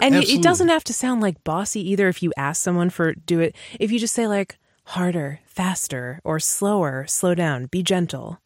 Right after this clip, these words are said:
Speaker 2: Yeah, I mean, if you
Speaker 1: A little more.
Speaker 2: Yeah,
Speaker 1: You
Speaker 2: and
Speaker 1: know, like, there's all kinds of ways to say g-, instructions without sounding like, I don't know, like you're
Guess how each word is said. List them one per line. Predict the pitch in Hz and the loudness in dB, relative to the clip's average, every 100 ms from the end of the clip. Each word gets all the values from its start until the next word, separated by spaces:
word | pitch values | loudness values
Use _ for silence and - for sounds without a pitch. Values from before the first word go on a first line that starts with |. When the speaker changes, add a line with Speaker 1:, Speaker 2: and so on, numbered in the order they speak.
| _ _ - - - | _ _ -20 -18 -2
Speaker 2:
Yeah, | 294 240 | 2 2
I | 247 | 4
mean, | 254 | 4
if | 247 - | 2 2
you | 262 | 2
Speaker 1:
A | |
little | 175 190 | 4 2
more. | 180 165 147 113 147 _ - | 2 2 0 -2 -6 _ 0
Speaker 2:
Yeah, | 247 190 120 110 | 2 2 -2 -4
Speaker 1:
You | 196 | 2
Speaker 2:
and | 202 | 2
Speaker 1:
know, | 127 143 | 2 0
like, | 165 143 - - - | 0 -2 -6 -14 0
there's | 196 185 - - | 0 0 -6 -2
all | 196 | 0
kinds | 240 262 | 2 2
of | 202 | 4
ways | 196 - | 2 2
to | 160 | -2
say | - 180 196 202 - 156 | 2 4 4 4 0 -2
g-, | 175 | 0
instructions | 170 175 - 170 - 190 185 160 | 0 0 0 -2 0 0 2 2
without | 156 156 - | 2 2 0
sounding | - 151 151 147 | -2 0 0 -2
like, | 135 123 - - _ - _ _ _ _ - | -2 -4 -8 -20 _ -20 _ _ _ _ -6
I | 160 | -2
don't | 151 135 | 0 0
know, | 131 135 | -2 -2
like | 131 139 - | -2 -4 -2
you're | 135 127 131 | -2 -2 -4